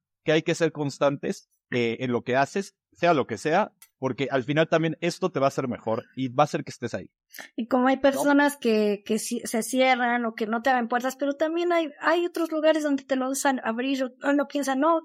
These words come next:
Speaker 2: me voy a clavar en este género nada más". No, pero entonces sí me las abrieron en, en otra ciudad, en una playa. Entonces,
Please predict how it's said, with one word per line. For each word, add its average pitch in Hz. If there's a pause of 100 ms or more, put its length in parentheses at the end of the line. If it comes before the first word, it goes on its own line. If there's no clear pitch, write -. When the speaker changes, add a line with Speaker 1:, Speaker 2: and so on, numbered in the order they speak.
Speaker 2:
me 240
voy 285
a 311
clavar 269
en 262
este 269
género 254
nada 240
más". 247 (240)
No, 302
pero 247
entonces 277
sí 285
me 294
las 269
abrieron 269
en, 214
en 226
otra 240
ciudad, 269
en 220
una 269
playa. 277 (320)
Entonces, 240